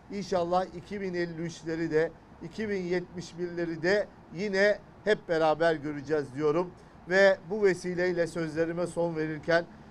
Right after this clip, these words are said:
bir kez daha Türkiye Maarif Vakfı Brüksel Eğitim Merkezi'nin hayırlı uğurlu olmasını diliyor.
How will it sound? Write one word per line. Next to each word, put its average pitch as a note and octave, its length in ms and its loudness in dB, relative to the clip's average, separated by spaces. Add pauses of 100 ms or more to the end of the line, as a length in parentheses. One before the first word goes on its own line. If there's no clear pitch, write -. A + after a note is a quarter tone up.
(120)
bir G3+ 160 -4
kez E3+ 300 -4
daha F3+ 320 6 (840)
Türkiye E3+ 380 2
Maarif D#3+ 460 0
Vakfı D#3+ 480 0 (360)
Brüksel E3+ 540 0
Eğitim E3 380 -4
Merkezi'nin D#3+ 720 -4 (300)
hayırlı E3+ 420 4
uğurlu F3 260 2
olmasını D#3+ 560 -2
diliyor. F3 360 2